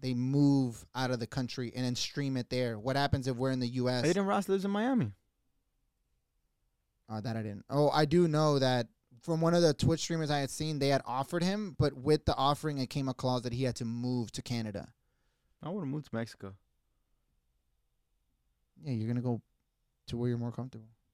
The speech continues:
Speaker 2: <laughs> Well, yeah, nah. That's why when I stream, I, I, I gamble on Bovada because it, it, I even looked it up. It's not one of the ones that's gonna get banned on Twitch.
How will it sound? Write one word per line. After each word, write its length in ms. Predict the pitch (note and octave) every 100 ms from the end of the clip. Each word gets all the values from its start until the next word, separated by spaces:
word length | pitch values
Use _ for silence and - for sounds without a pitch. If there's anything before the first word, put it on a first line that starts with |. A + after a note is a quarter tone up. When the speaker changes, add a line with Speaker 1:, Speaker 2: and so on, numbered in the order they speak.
| _ G#2+ - - - - - A#2+ A2+ -
Speaker 2:
<laughs> 80 | C3+ C3+ - C#3+ - - - - - G#2 _ -
Well, 320 | A2 A2 E2 -
yeah, 220 | A#2 C3+
nah. 300 | A#2 G2+ F2
That's 220 | F2+ C3+
why 200 | E3+ D3+ -
when 160 | - A2+
I 120 | A2+
stream, 420 | - - D3+ D3 -
I, 160 | F#2+ -
I, 160 | A2 -
I 100 | A2
gamble 420 | A#2 A#2+ A#2 G#2+ G2+
on 180 | F#2+ F2
Bovada 480 | F#2 F2+ E2+ E2 F2+ -
because 380 | G2+ - B2 G#2 -
it, 160 | A#2+ -
it, 100 | A#2
I 160 | A#2+
even 240 | C3 B2+ B2
looked 180 | B2 A#2
it 80 |
up. 140 | G#2 D#2+ -
It's 240 | A2+ -
not 340 | A#2+ B2 A#2+ G2+
one 160 | A#2
of 60 | A2+
the 80 | G2+
ones 200 | G#2 F#2+
that's 120 | F#2
gonna 160 | G2+
get 160 | F#2+ F#2
banned 220 | F#2+ F#2
on 120 | F#2
Twitch. 380 | F#2 F#2 E2+ -